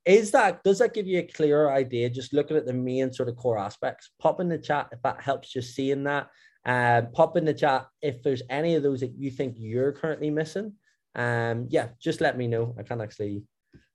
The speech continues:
um, see the chat. Used to do Zoom check-ins, forty-five, sixty minutes,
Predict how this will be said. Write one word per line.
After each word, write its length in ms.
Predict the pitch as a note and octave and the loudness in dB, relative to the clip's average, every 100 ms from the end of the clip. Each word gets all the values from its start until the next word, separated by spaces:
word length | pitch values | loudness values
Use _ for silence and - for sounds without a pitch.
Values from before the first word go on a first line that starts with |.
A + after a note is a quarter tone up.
| _ G#2 | _ -12
um, 320 | G2 G2 G2 | -10 -10 -12
see 280 | - A#2 A2 | -8 -6 -6
the 120 | G#2+ | -8
chat. 380 | - A2+ A2+ - _ _ _ _ _ _ _ _ _ _ _ _ _ _ - | -6 -4 -6 -10 _ _ _ _ _ _ _ _ _ _ _ _ _ _ 6
Used 240 | D#3+ E3+ | 6 8
to 100 | F#3 | 8
do 380 | D#3+ D#3+ D3+ C#3 | 10 8 8 6
Zoom 260 | B2+ C#3 D3+ | 6 6 6
check-ins, 440 | E3 D#3 D#3+ - | 2 2 -2 -2
forty-five, 500 | - D3 D3 D3 C3+ | 0 2 2 2 0
sixty 280 | C#3+ B2 B2+ | -2 -4 -2
minutes, 420 | C3+ D3 D3 | 2 2 0